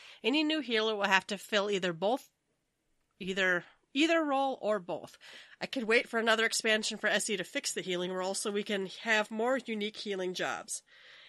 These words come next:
As for the gender-locked races, I still think it's a bad idea, even with their explanation as to why they are releasing two races with only one gender. Having two races for the expansion sounds cool,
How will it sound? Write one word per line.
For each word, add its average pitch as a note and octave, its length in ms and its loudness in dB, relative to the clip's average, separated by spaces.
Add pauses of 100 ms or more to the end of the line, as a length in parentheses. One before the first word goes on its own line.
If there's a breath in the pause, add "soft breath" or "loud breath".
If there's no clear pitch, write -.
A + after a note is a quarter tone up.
(420 soft breath)
As A#3 300 8
for C#4+ 340 8
the G#3+ 140 0
gender-locked C#4 720 2
races, F#3 400 0
I A#3 60 0
still D#4 240 2
think E4 160 -2
it's E4 120 -2
a C#4 60 -2
bad A3+ 240 6
idea, B3 380 4
even G3+ 300 -2
with B3 120 -4
their A#3+ 100 -2
explanation G#3 680 0
as F3 160 0
to G3+ 120 -4
why E3+ 320 2
they F3 100 0
are E3+ 140 0
releasing F3 420 -4
two - 280 -8
races G#3+ 460 -2
with F#3+ 100 -12
only F#3+ 240 -4
one F3 240 -4
gender. E3 460 -8 (800)
Having A3+ 300 4
two D#4 200 -4
races A3+ 480 2 (480 loud breath)
for C4+ 140 2
the D#4+ 100 2
expansion A3 560 2
sounds C#4+ 540 0
cool, D#3 360 -6